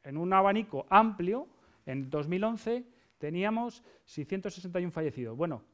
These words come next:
¿qué es lo que ocurre en dos mil trece? Los últimos datos que yo tengo, que yo tengo justificación. Bueno, se bajó un catorce por ciento. O sea, que, que hablemos un poquito con, con propiedad. Evolución de los fallecidos y heridos graves en Dinamarca. Volvemos a lo mismo. Es que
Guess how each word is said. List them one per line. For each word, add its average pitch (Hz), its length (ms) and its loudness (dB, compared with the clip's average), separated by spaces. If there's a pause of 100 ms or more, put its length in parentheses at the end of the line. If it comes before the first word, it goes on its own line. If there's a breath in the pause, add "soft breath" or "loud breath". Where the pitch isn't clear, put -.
¿qué 190 120 -2
es - 20 -2
lo 208 100 0
que 208 80 -4
ocurre 196 440 0
en 190 100 0
dos 185 140 0
mil 185 160 0
trece? 147 240 -4
Los 127 160 -8
últimos 185 260 -2
datos 185 240 -2
que - 180 -8
yo 165 120 -4
tengo, 180 640 2
que 151 80 -4
yo 165 100 -2
tengo 175 220 -4
justificación. 151 600 -6 (360 soft breath)
Bueno, 151 160 -8
se 139 160 -10
bajó 120 200 -8
un 185 80 -4
catorce 147 360 -6
por 107 160 -18
ciento. 190 300 -4
O - 540 -20
sea, 131 140 -16
que, - 180 -14 (360)
que - 80 -20
hablemos 147 300 -8
un 190 60 -10
poquito 170 320 -2
con, 135 180 -8
con 135 200 -14
propiedad. 127 420 -2 (1300 soft breath)
Evolución 170 420 2
de 226 60 2
los 220 100 2
fallecidos 214 400 2
y 202 40 2
heridos 196 180 4
graves 214 280 2
en 185 80 -2
Dinamarca. 160 480 2
Volvemos 170 320 -2
a 185 40 2
lo 185 100 0
mismo. 123 420 -4
Es 139 80 -18
que 233 340 -2